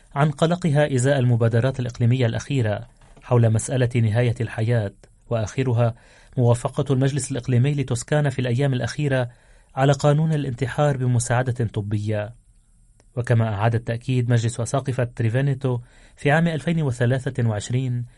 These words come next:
فإن المساعدة والرعاية هما أولوية نظام الرعاية الصحية، وتوفير الموت، كما قال أساقفة إيميليا رومانيا في عام ألفين وأربعة وعشرين،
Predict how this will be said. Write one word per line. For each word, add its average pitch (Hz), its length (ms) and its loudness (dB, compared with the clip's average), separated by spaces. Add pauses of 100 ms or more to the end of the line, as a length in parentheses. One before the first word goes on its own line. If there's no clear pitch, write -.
(280)
فإن 180 280 4
المساعدة 160 640 4
والرعاية 127 680 2
هما 151 160 4
أولوية 156 540 2 (360)
نظام 135 340 4
الرعاية 120 500 2
الصحية، 110 680 -4 (640)
وتوفير 117 480 2
الموت، 135 440 0 (280)
كما 123 200 6
قال 131 260 2
أساقفة 131 560 0
إيميليا 135 300 2
رومانيا 135 380 2
في 120 160 -2
عام 135 160 2
ألفين 127 340 0
وأربعة 123 340 0
وعشرين، 127 540 -2